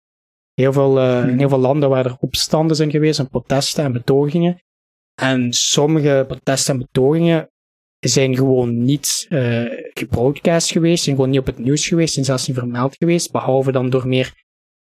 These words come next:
Speaker 1: kleinere nichekranten, eh, zo-, pak zoals M O punt B E,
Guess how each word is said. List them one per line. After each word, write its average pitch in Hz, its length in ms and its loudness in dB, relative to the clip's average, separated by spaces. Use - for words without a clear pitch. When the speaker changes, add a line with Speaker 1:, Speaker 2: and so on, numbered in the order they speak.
Speaker 1:
kleinere 147 480 2
nichekranten, 156 840 0
eh, 120 60 -2
zo-, 127 140 -6
pak 123 180 -4
zoals - 200 -4
M 131 200 0
O 139 100 2
punt 139 220 -2
B 139 40 0
E, 143 340 2